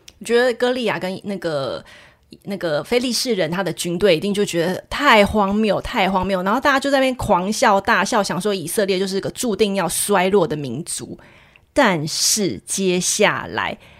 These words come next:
所有的事情都发生在一瞬间，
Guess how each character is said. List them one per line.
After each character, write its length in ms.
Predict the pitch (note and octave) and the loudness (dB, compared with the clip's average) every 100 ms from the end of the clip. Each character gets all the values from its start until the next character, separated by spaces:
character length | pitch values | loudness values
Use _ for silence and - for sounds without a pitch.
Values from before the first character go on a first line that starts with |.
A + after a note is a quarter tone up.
| _ _ _ | _ _ _
所 460 | - - A#3+ B3+ D4 | -6 0 4 6 8
有 180 | C#4 | 6
的 100 | F3+ | 6
事 240 | F3+ - A#3+ | 0 -2 -6
情 240 | - F#3 | -6 -4
都 160 | G3 G#3+ | -2 -4
发 360 | G#3 G#3 G3 | -2 -2 0
生 260 | G#3 G#3 G3+ | -2 -4 -4
在 160 | A3 G3 | -4 -4
一 180 | F#3+ | -6
瞬 400 | E3+ - G#3 F3 | -8 -2 0 0
间， 400 | E3 - F3+ F3 | -4 -2 -2 -2